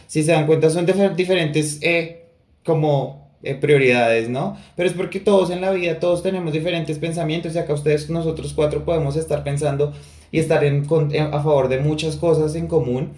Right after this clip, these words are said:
pero asimismo, si nos sentamos a discutir, probablemente tenemos muchos pensamientos que están en polos opuestos totalmente, pero eso no nos quita la oportunidad de vol-, de ponernos a hablar.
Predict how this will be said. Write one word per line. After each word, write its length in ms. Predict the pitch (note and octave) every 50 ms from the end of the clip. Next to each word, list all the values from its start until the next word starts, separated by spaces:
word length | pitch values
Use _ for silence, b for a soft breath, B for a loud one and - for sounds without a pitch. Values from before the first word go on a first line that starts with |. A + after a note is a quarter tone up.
| B B B B B B
pero 160 | E3+ F3+ F3+
asimismo, 440 | F3 F3 E3 D#3 D#3 D#3+ D#3 D#3 D#3+
si 100 | D#3 F#3
nos 100 | F3+ F#3
sentamos 460 | F#3 F#3+ E3+ D#3+ F3 D#3+ D3 C#3+ C#3 D3
a 40 | D#3
discutir, 460 | D3+ D3+ - F3 D#3 - D#3 D3 D3
probablemente 460 | D3+ E3 D#3 D3+ D3+ D3 C#3+ C#3+ D3
tenemos 400 | D3 E3+ E3 D#3 D3 C#3+ C#3 C#3+
muchos 320 | C#3+ D#3+ E3+ D#3+ E3 E3 D3+
pensamientos 580 | - F3 E3 E3+ E3 D#3+ D3+ C#3+ - C3 -
que 120 | - D#3+ D3
están 340 | D3 - D3 C#3+ C#3+ B B B B B B
en 260 | C#3+ C#3+ D3 D3 D3
polos 320 | D3 E3 E3 D#3+ D#3 D#3 D#3+
opuestos 640 | D#3+ C#3+ C#3+ D3+ C3+ - - - G2+ A2+ - - -
totalmente, 680 | - D3+ D3 C#3+ C3+ B2+ A#2+ C3 D3+ E3+ D#3 C#3+ C#3 B2
pero 380 | - - D3 C#3 C#3 C3+ B2 - -
eso 220 | - D3 D3 D3
no 120 | D3 D3 D3
nos 140 | D3 D3
quita 240 | - D#3+ D3+ - D3+
la 60 | D#3
oportunidad 420 | D#3 D#3+ D#3 - E3+ D#3+ D3+ C3+ A2+
de 100 | B2+ C3
vol-, 180 | C#3+ C#3+ C#3+ C3+
de 120 | D3 D3
ponernos 460 | D3 D3 C#3 C3 B2+ A2 A2+ B2 -
a 60 | C#3 A#2+
hablar. 400 | B2 C3+ D#3 D#3+ B2+ - -